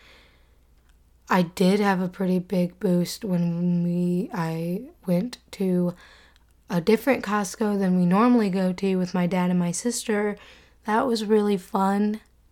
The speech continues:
That was really, really fun. They had different stuff than our normal Costco, and I really, it was really cool to see. And, uh,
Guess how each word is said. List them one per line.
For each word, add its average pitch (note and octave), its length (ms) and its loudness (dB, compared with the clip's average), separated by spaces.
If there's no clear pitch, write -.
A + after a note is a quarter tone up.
That G#3 160 -2
was G#3 160 -6
really, G3+ 320 -2
really F#3+ 240 -2
fun. F3 500 -4
They G3+ 100 -4
had G3 160 -2
different G3 340 -4
stuff G3 340 -4
than G3+ 160 0
our F#3 140 0
normal F3+ 340 2
Costco, F3+ 600 -2
and F#3 80 -2
I F3+ 60 0
really, F3+ 600 -2
it A#3 80 -10
was F#3 300 -6
really F#3 280 0
cool C4 460 0
to G3+ 100 -4
see. F3+ 380 -2
And, F3+ 520 2
uh, E3+ 460 -2